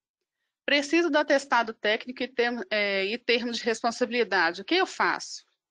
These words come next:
Então, isso aqui é só pra reforçar o que a Milene falou, que a Milena falou. Quando necessitar, né, do, do atestado técnico ou do termo de responsabilidade,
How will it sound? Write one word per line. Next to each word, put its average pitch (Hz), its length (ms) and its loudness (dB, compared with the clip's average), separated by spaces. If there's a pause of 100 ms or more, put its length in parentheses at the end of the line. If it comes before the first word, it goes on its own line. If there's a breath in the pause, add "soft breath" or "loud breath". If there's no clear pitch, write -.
(600)
Então, 196 300 0
isso 226 180 -4
aqui 233 200 -2
é 226 80 2
só 269 180 0
pra 294 140 0
reforçar 233 600 0
o 196 60 -2
que 208 140 -8
a 208 60 -2
Milene 190 400 0
falou, 196 580 0
que - 140 -8
a 190 40 -4
Milena 180 380 -2
falou. 185 480 0 (720)
Quando 277 260 2
necessitar, 294 840 0
né, 302 300 0
do, 196 520 -4 (180)
do 185 100 0
atestado 214 540 0
técnico 208 560 -2
ou 190 60 -4
do 185 100 -18
termo 208 280 -4
de 190 140 -10
responsabilidade, 196 1160 -2